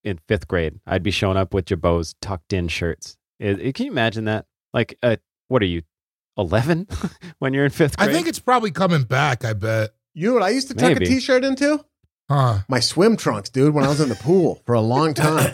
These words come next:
Speaker 2: <coughs> Yeah, it's, it's not even worth the hassle.
Speaker 3: No, I don't,
Speaker 2: When you
Speaker 3: uh,
Speaker 2: learn
Speaker 3: looking
Speaker 2: that, you're like, it's just like, what are you, nobody cares enough
Speaker 3: Looking
Speaker 2: to
Speaker 3: back, if there's one thing I could say to young me, it wouldn't be, "Hey, bet it all on the fucking, you know,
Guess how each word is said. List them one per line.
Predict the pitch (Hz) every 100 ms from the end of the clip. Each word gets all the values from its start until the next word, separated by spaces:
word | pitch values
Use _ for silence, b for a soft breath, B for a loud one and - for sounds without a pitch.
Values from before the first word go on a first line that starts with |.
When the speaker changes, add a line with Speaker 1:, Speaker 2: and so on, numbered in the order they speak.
| 117
Speaker 2:
<coughs> | 117
Yeah, | 117 117
it's, | 113 - - - _ _ -
it's | -
not | 202 208
even | 202 190
worth | 185 -
the | 147
hassle. | 147 147 135 135 127 117 127
Speaker 3:
No, | 180 208 175 -
I | 247
don't, | 381 370 254
Speaker 2:
When | 185
you | 208 220
Speaker 3:
uh, |
Speaker 2:
learn | 220
Speaker 3:
looking | 262
Speaker 2:
that, | 214 220 190
you're | 190
like, | 180 151 -
it's | 175 139 -
just | 160 123
like, | 147 117 107
what | 165
are |
you, | 139 120 101 -
nobody | 151 135 117
cares | - 110 113 98
enough | 104 107
Speaker 3:
Looking | 214 - 294
Speaker 2:
to |
Speaker 3:
back, | 247 214 160 -
if | 147
there's | 175 160
one | 151 190 208
thing | 214 190
I |
could | 170 160
say | - 165
to | 156
young | 151 147 139
me, | 139
it | 123 131
wouldn't | 170 170
be, | 160 156 151
"Hey, | 143 151
bet | 139 147
it | 143
all | 139 139 139
on | 131
the | 120
fucking, | 147 135 131 123 123 127
you | 143
know, | 123 110 110